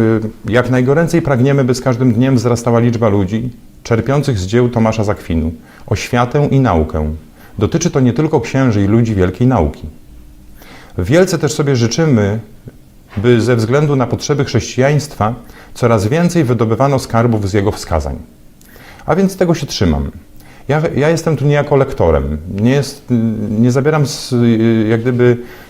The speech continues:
nie, nie przemawiam, jak powiedziałem wcześniej, we własnym imieniu i chciałbym jak gdyby bardzo ściśle trzymać się magisterium Kościoła katolickiego. Otóż z jakiego tytułu mam prawo do was przemawiać?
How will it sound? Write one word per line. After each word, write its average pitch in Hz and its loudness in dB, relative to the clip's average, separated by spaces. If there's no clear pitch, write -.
nie, 123 4
nie 135 2
przemawiam, 151 0
jak 139 -2
powiedziałem 135 0
wcześniej, 143 -2
we 120 0
własnym 127 0
imieniu 127 2
i 117 -4
chciałbym 151 2
jak 135 0
gdyby 135 0
bardzo 127 2
ściśle 156 -4
trzymać 117 -2
się - -4
magisterium 98 0
Kościoła 90 0
katolickiego. 82 -4
Otóż 117 0
z 123 -4
jakiego 151 0
tytułu 123 2
mam 110 0
prawo 113 0
do 101 2
was 98 -2
przemawiać? 80 -2